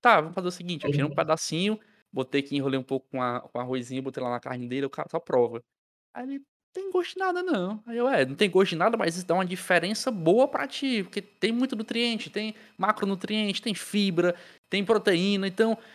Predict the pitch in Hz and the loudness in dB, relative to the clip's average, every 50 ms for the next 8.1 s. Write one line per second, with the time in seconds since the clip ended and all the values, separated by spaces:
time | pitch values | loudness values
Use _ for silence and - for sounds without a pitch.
0 | - _ _ _ - - 247 262 - 277 139 180 214 240 233 208 226 262 254 - | -20 _ _ _ 2 4 6 6 6 8 6 6 6 6 4 4 2 0 0 0
1 | - 247 202 170 175 208 226 214 196 180 - _ - 233 277 320 - 330 240 214 | -2 -2 0 2 4 4 4 4 2 -2 -2 _ 4 6 6 6 4 2 2 4
2 | 202 165 143 151 196 254 254 233 247 - _ - - 202 220 226 214 175 - _ | 4 4 4 4 4 2 2 2 0 -4 _ -8 -2 0 0 0 0 -2 -6 _
3 | _ _ _ _ _ _ - 226 220 - - _ _ _ _ - 135 131 165 214 | _ _ _ _ _ _ -4 -2 -2 -2 -4 _ _ _ _ -14 -6 -2 0 2
4 | 240 220 180 143 120 117 113 - - - 262 262 - - 160 127 123 127 175 220 | 2 2 4 4 2 0 0 0 -2 -2 -2 -2 -4 -10 -10 -10 -6 -4 -4 -2
5 | 190 160 131 139 165 220 214 190 135 _ _ _ _ _ _ - 165 220 220 175 | -2 -4 -2 -2 -2 -2 -2 -4 -12 _ _ _ _ _ _ -2 0 0 2 2
6 | 151 143 196 214 214 - - 175 202 220 - 208 202 - 220 202 202 202 156 127 | 2 2 2 2 0 0 -2 0 0 0 0 -2 -4 -2 -2 -2 0 -2 0 2
7 | 131 120 127 - - 262 - - 339 330 311 - 294 294 277 226 180 156 170 160 | 2 2 2 0 -2 -6 -6 -4 -6 -6 -4 -4 -2 -2 -2 -2 -2 0 0 0
8 | 156 139 | 0 -2